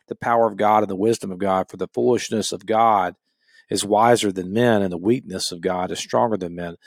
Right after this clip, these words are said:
And then he goes on in verse twenty-six, he says, uh,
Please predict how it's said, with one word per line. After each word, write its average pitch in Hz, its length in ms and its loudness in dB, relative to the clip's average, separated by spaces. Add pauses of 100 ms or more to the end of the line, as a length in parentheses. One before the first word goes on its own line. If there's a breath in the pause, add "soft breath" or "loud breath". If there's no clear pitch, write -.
(440 soft breath)
And 101 100 0
then 127 80 4
he 131 80 6
goes 113 280 6
on 139 260 6
in 110 60 -2
verse 107 180 0
twenty-six, 127 640 -2
he 127 100 -4
says, 113 380 -4 (240)
uh, 113 160 -2